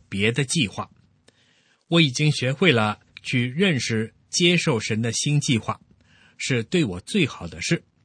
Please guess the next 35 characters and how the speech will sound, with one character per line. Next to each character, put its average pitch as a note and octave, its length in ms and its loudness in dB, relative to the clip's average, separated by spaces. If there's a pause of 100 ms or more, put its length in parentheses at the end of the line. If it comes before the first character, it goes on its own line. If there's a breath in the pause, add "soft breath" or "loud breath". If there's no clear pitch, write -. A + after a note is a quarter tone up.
(460 soft breath)
让 D#3 200 2
我 A2 100 0
们 A2+ 220 4
学 B2 220 -4
会 B2+ 360 0 (140)
顺 E3 400 0
服 B2+ 440 -2
神 A#2+ 340 -2
所 F2+ 200 -6
开 B2+ 180 -4
的 A2+ 120 0
门 G#2 260 -2 (400 loud breath)
和 B2 180 -2 (120)
接 F#3+ 280 2
受 C3+ 380 -2 (200)
他 C#3 260 -2
所 G#2 200 -4
关 C3 300 0
上 A#2+ 160 -2
的 G2 100 -2
门， G2 200 -6 (600 soft breath)
这 G3 140 0
样 A#2 180 0
呢， A2+ 140 0 (380)
你 G2+ 220 -2
自 A#2+ 220 -4
己 F#2 160 -8
就 B2+ 200 -4
会 A2 160 -2
觉 G2+ 140 -6
得 G#2 160 -6
轻 D3 360 0
松 C3 200 -4
得 A#2+ 100 0
多。 C3+ 320 -2